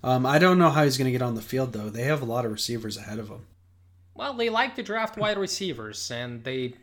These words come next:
Speaker 2: they've got Robert Woods, they got Cooper Kupp, they've got Van Jefferson, but Tutu Atwell, I think, is another guy that can help as a return specialist. Again, we always talk about wide receivers, but as rookies, these guys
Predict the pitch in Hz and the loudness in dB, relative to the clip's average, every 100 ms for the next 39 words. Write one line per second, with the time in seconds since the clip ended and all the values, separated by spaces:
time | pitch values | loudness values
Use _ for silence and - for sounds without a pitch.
0 | _ 120 117 147 151 139 139 135 131 127 | _ -8 -4 -2 -2 0 -2 -2 -4 -4
1 | 143 151 131 - 110 127 135 - 143 139 | -4 -4 -8 -8 -4 -4 -4 -8 -8 -6
2 | 123 - 147 147 - - - 123 135 143 | -6 -2 0 -2 -6 -20 -20 -2 2 2
3 | 127 139 131 120 131 139 151 - 151 147 | 0 -2 -2 0 0 0 -4 -6 -4 -4
4 | 143 123 117 120 - - - - - 180 | -6 -6 -6 -6 -12 -20 -20 -20 -6 -6
5 | 170 185 160 175 175 170 165 143 170 135 | 0 2 4 4 4 6 6 4 -2 -2
6 | 143 151 156 147 131 131 127 123 120 127 | 0 2 2 2 4 4 4 0 0 0
7 | 131 135 135 143 131 135 131 127 135 131 | 2 2 0 -2 -4 -2 -4 -6 -6 -6
8 | 123 - 110 - - - - 139 180 131 | -6 -6 -6 -8 -16 -14 -10 -2 0 -2
9 | - - - 143 160 196 277 - 220 220 | -6 -18 -8 0 4 4 2 2 2 4
10 | 196 170 160 180 160 131 - 185 123 113 | 2 4 4 4 0 -4 -4 -2 -2 -4
11 | 120 139 131 123 139 240 240 127 113 123 | -2 0 0 -2 4 4 4 -4 -4 -6
12 | - 127 156 226 - 135 113 110 - - | -8 -4 0 0 2 2 2 -2 -10 -14